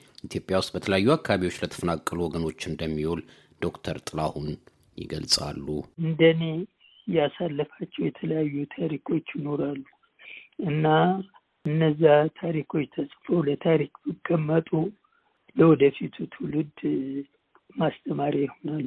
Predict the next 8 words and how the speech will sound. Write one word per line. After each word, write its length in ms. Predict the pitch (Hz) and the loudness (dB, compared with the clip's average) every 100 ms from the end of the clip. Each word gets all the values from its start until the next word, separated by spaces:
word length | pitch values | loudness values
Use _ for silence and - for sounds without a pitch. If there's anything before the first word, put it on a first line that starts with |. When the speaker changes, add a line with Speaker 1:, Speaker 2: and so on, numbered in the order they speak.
| 160 | -6
Speaker 2:
ብዬ 260 | 190 139 147 147 | -2 4 6 8
ገምታለሁ። 680 | 143 139 135 - 139 135 - _ _ _ _ _ - | 6 2 -4 0 2 2 -2 _ _ _ _ _ 2
የኔ 300 | 165 160 160 165 160 147 151 151 156 - _ _ _ 220 - 180 | 8 8 8 4 2 0 0 -2 -4 -8 _ _ _ -14 -2 2
መጽሐፍም 720 | 151 - 165 165 135 302 170 185 180 - _ _ - | 2 2 4 4 4 2 2 2 0 -4 _ _ -6
ከማስተማሪያነቱ 1200 | - 180 143 - - 160 151 156 147 147 156 - - 139 147 156 139 | 2 6 6 4 -2 -2 0 0 -2 -4 -6 -4 -4 -4 -4 -4 -2
ባሻገር 800 | 156 147 - 156 147 135 139 180 _ _ _ _ _ _ - | 0 -2 -2 0 0 0 -2 -2 _ _ _ _ _ _ 2
ተሽጦ 460 | 175 - - 165 - 151 156 - _ _ _ - | 2 4 0 0 2 2 2 -2 _ _ _ -8
ገንዘቡ 600 | 139 123 - 147 151 156 | -8 -2 0 4 4 4